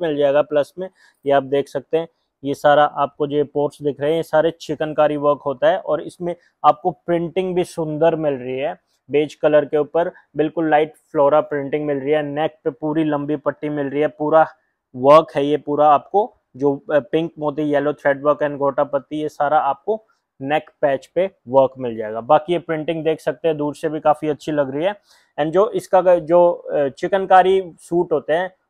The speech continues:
उनका कॉटन थोड़ा खड़ा खड़ा होता है, पर ये जो कॉटन है ये एकदम सॉफ्ट है, बहुत ही प्यारा कॉटन है, और इसकी जो बॉटम है वो भी हंड्रेड परसेंट सूती है।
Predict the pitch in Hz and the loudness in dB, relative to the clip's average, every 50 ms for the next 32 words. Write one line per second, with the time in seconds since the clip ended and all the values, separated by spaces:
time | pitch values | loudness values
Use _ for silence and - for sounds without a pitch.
0 | _ _ 156 160 170 196 190 180 180 175 170 165 170 180 170 - 165 165 165 170 | _ _ -10 -4 2 2 2 4 4 2 2 2 -2 -6 -4 -2 0 2 2 0
1 | 165 - - 151 147 156 151 147 147 143 135 123 110 - 120 123 123 - 170 160 | 0 0 0 2 4 4 4 2 2 0 0 -2 -2 -4 -6 -6 -2 -2 -2 -2
2 | 160 160 170 185 190 185 202 185 - 165 160 147 135 147 143 147 151 165 170 180 | -2 0 0 0 2 2 0 0 2 2 0 2 2 -2 -6 -4 -8 -10 -6 -6
3 | 185 - - - 175 175 147 143 131 131 - 196 196 202 196 - - - - 160 | -6 -6 -6 -8 -8 -8 -8 -10 -12 -4 -2 -2 -2 -2 -6 -10 -14 -6 -2 0
4 | 151 143 - _ _ _ 120 117 113 117 _ - 147 143 135 175 165 - 185 170 | 0 0 0 _ _ _ -10 -10 -10 -12 _ -4 -4 0 0 0 0 0 -4 -4
5 | - - 160 156 156 156 139 151 147 139 - 143 139 156 180 196 - _ _ _ | 0 2 4 4 4 2 2 2 0 0 0 -4 -4 -4 -8 -10 -12 _ _ _
6 | _ _ _ - 147 156 165 151 - - 180 160 170 170 156 135 147 151 156 156 | _ _ _ 0 0 0 0 -4 -6 -6 -4 -2 -2 -4 -2 2 4 4 4 4
7 | - 170 170 165 160 160 151 160 170 160 180 180 170 - _ - 165 156 165 170 | 2 0 -2 -2 -4 -2 -2 -2 -2 0 -2 -2 -4 -4 _ -10 -10 -8 -8 -8
8 | 156 - - 156 - - 170 165 143 - _ - 151 139 - - 156 151 151 165 | -6 -4 -4 -4 -4 -4 -8 -10 -10 -12 _ -10 -10 -8 -6 -6 -4 -4 -4 -6
9 | 180 | -8